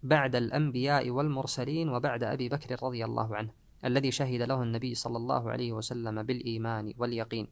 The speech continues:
وشهد له بالعلم. فلما قرأ النبي عليه الصلاة والسلام ذاك الكتاب الذي أصابه عمر، غضب النبي عليه الصلاة والسلام، وقال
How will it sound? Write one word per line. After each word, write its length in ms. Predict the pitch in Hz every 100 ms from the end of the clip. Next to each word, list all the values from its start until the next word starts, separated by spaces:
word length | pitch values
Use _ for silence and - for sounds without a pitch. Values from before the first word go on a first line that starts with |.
| - - - - -
وشهد 400 | 117 135 123 117
له 360 | 110 120 135 139 - - - -
بالعلم. 400 | 127 110 113 104 - - - - - - - - - - - - -
فلما 260 | 151 180
قرأ 260 | 170 175 160
النبي 300 | 135 135 123
عليه 200 | 127 120
الصلاة 380 | 113 123 120 117
والسلام 440 | 120 - 117 117 110
ذاك 220 | 143 143
الكتاب 480 | 117 117 113 110 113
الذي 280 | 120 120
أصابه 520 | 117 - 120 113 110 110
عمر، 240 | 127 156 - - - - - - -
غضب 300 | 127 135 120
النبي 560 | 120 120 123 117 120 110
عليه 220 | 113 113
الصلاة 340 | 110 113 110 -
والسلام، 400 | 113 - 117 113 - - - - - -
وقال 440 | 120 127 120 120